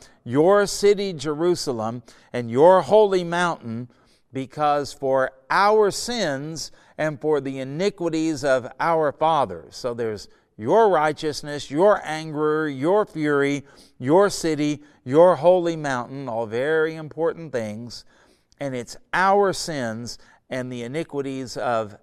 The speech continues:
our fathers, our relatives, our ancestors that led up everything to this point. So Daniel is wise enough to see the difference between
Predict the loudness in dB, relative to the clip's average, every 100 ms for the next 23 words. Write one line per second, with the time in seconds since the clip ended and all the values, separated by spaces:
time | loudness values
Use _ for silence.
0 | -2 0 2 2 -2 -2 0 0 -2 -8
1 | -6 -4 -2 -2 -2 -4 -6 -8 -8 -8
2 | -2 -2 -2 -6 -8 -8 -8 -8 -8 -10
3 | -6 -8 -8 _ _ -10 -4 -2 0 0
4 | -2 _ _ _ -4 -4 -4 -10 -12 -14
5 | -12 -10 -10 -12 -12 -8 -8 -10 _ _
6 | _ _ _ _ _ _ -14 -12 -10 -10
7 | -8 -2 0 -2 -6 _ -10 -6 -6 -8
8 | -10 -4 -2 -2 -4 -8 -8 -8 -10 -12
9 | -10 -8 -8 -8 -8 -8 -6 -8 -8 -10
10 | -10 -14 -16 -14 -12 -12 -14